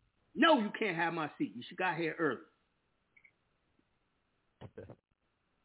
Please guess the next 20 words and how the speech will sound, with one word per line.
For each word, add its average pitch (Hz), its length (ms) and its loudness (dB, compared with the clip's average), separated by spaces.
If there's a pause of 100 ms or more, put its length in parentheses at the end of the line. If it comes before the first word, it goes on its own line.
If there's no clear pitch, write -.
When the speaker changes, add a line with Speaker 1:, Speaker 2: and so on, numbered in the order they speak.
(1120)
Speaker 2:
Yeah. 76 340 -8 (1400)
Oh 87 220 -2
man. 85 420 -4
Um. 95 720 6 (380)
Yeah, 104 180 6
I'm 123 120 4
excited 120 440 4
for 120 100 -4
the, 110 200 0 (160)
for 104 80 -4
January, 101 720 2 (420)
and 85 240 -4
uh, 80 320 -2 (920)
yeah, 104 160 8
we 101 160 2
hope, 107 200 2 (160)
you 98 120 -4
know, 92 260 0
hope 110 140 -2 (120)
to 87 280 2